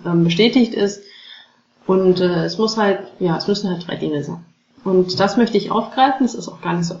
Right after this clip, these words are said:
einfach, jeden Tag drei neue Dinge zu lernen. Man lernt natürlich immer irgendwas dazu, aber vieles Wissen ist einfach nur eine Erweiterung des bisherigen und wirklich drei neue Dinge zu lernen ist halt nicht immer einfach. Und das ist dann vielleicht auch die Herausforderung daran.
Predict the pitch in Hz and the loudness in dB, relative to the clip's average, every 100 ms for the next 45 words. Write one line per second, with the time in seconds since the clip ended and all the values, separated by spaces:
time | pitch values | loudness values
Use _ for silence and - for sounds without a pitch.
0 | - 165 165 202 254 254 247 247 233 240 | -6 0 2 2 0 0 2 2 2 -2
1 | 233 - 220 214 196 190 220 233 196 220 | -4 -4 0 2 4 6 6 6 4 2
2 | 226 220 - 190 190 208 233 202 175 180 | 2 0 0 2 2 4 4 2 2 0
3 | 185 185 190 185 180 208 190 202 208 185 | -2 -4 -4 -4 0 0 0 0 0 -2
4 | 185 180 180 220 240 233 - _ _ _ | -4 -6 -4 2 2 2 -8 _ _ _
5 | _ _ 180 175 180 175 170 - - 196 | _ _ -2 2 2 2 -2 -8 -4 2
6 | 196 - 180 - 196 190 185 - - 175 | 2 0 -6 -2 0 0 -2 -4 -6 -4
7 | 180 180 170 170 165 165 165 208 208 190 | -2 0 2 4 4 4 2 2 2 0
8 | 185 - 180 185 208 214 202 196 180 180 | 0 -2 -2 0 2 4 4 2 0 -4
9 | 180 180 170 165 165 170 196 202 190 180 | -4 -6 -6 -2 2 4 4 2 0 -2
10 | - 170 170 165 - - - 151 156 170 | -4 -2 0 -2 -4 -12 -16 -14 -14 -14
11 | _ _ _ _ _ _ - 139 - 202 | _ _ _ _ _ _ -8 -6 -2 2
12 | 214 254 254 - 170 - - 170 180 - | 2 2 0 -4 -8 -8 -8 -4 -4 -4
13 | - 190 185 185 185 - 190 185 170 180 | -4 -4 -2 -2 -4 -6 0 2 4 4
14 | 165 180 180 - 170 156 156 156 151 151 | 6 4 4 -2 -2 0 -2 -4 -6 -6
15 | 156 147 160 254 | -6 -2 0 0